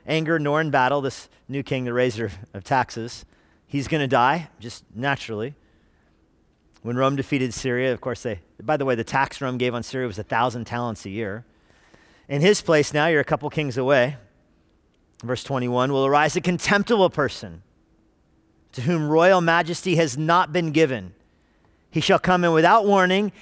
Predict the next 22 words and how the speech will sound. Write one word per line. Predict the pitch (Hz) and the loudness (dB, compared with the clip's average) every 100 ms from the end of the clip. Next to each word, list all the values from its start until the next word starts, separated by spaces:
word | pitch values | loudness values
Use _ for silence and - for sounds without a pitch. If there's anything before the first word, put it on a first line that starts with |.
| - | -14
and | - 151 | -4 2
he'll | 165 | 2
obtain | 156 - 185 190 196 | 2 0 2 2 0
the | |
kingdom | 185 175 165 170 | 0 0 2 2
by | 165 | 2
flatteries." | 156 - 185 190 185 147 110 | 2 0 4 4 4 2 0
This | 135 139 | -4 -8
is | 165 | -4
Antiochus | 190 170 156 147 160 151 | -4 2 0 2 -2 -2
Epiphanes. | 147 160 117 95 82 - _ _ _ _ _ _ _ | 0 0 0 -10 -12 -20 _ _ _ _ _ _ _
And | 113 | -4
he | 147 | 0
is | 160 - | 0 0
easily | - 165 135 160 | -2 -2 2 2
the | 139 | 2
most | 143 120 98 | -2 -4 -4
brutal | 147 151 160 | 0 2 2
king. | 160 139 | 0 0
He's | 131 135 | 0 -2
the, | 147 127 - - | 0 -2 -2 -20
the, | - 120 | -2 -2